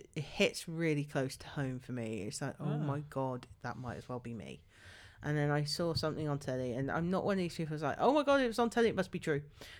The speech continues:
Speaker 1: Um, but it was that, uh, Born Naughty.
Speaker 2: All right, no, I haven't
Speaker 1: And there
Speaker 2: seen
Speaker 1: was a
Speaker 2: it.
Speaker 1: young girl on there, and she has, uh, autism. And they've actually said that they think more women have autism and have gone undiagnosed because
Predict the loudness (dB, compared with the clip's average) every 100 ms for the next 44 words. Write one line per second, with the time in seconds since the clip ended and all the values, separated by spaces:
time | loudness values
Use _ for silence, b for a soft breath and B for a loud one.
0 | B 4 6 8 6 0 0 2 4 2
1 | 0 0 0 -2 -2 -2 -2 -2 -6 -18
2 | -6 2 4 4 4 2 0 0 0 0
3 | b b b b -18 -4 0 0 0 -2
4 | -4 -4 0 2 4 2 2 4 4 4
5 | 2 2 4 4 2 0 0 0 0 0
6 | -2 -2 0 0 0 -4 -4 -2 -2 -4
7 | -2 -4 -4 B B B B -10 -4 -2
8 | 0 0 0 0 -2 -2 0 -2 -2 -2
9 | 0 -2 -2 0 2 4 2 0 0 2
10 | 2 0 -2 -4 -2 -4 -2 -2 0 -2
11 | B B -2 -2 0 2 4 2 2 0
12 | 0 2 2 0 -6 -20 B B B -4
13 | -4